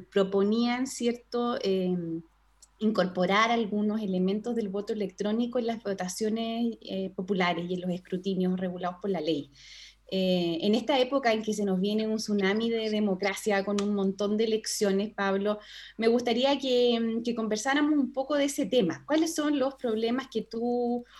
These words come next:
o, o, o al revés, cuáles son las virtudes que tú ves de la regulación del voto,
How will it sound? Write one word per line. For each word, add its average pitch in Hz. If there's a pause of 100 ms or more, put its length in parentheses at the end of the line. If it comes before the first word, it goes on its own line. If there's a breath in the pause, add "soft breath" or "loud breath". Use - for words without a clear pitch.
(100 loud breath)
o, 202
o, 202
o 190
al 180
revés, 208
cuáles 226
son 233
las 233
virtudes 254
que 240
tú 202
ves 320
de 254
la 208
regulación 196
del 202
voto, 226